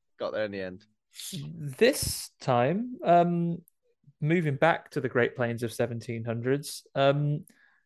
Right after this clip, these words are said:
Speaker 2: Naru finds herself, um, you know, not looking in really a binary kind of world where, you know, the, the predators that you faced in the previous movies,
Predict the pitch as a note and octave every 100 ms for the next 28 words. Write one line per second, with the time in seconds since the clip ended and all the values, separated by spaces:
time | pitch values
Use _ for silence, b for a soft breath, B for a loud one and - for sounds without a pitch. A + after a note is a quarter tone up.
0 | _ C#3+ D#3+ F3 E3+ E3+ F3 F3 E3 C3+
1 | - A2+ A#2+ C#3+ - _ _ C3 C3 C3
2 | C3+ C3+ C#3 - _ _ _ _ _ _
3 | _ _ _ - D#3 C3 C3+ - _ -
4 | D#3+ F3+ G#3 B3 G#3+ - E3 F3 G3+ F3
5 | B2+ A#2+ C3 C3 C3 D3 D3 C#3 B2+ B2
6 | B2 B2+ B2 A#2+ A#2+ B2 B2+ - _ _
7 | _ _ _ _ _ _ _ _ _ _
8 | _ - D3+ D3+ D3 B2+ B2 B2 C3+ A#2+
9 | A#2 A2+ A#2+ C#3+ A#2 A2 A2+ - C3+ B2+
10 | A#2 A#2 A#2 A#2 B2+ B2+ A#2 A#2 _ B2
11 | C#3 C#3 - - F3 F3 F3 C#3+ - -
12 | C3 - B2+ B2 - B2 A#2 A2+ - D3
13 | C#3 A#2 - A2 A2 A2+ A#2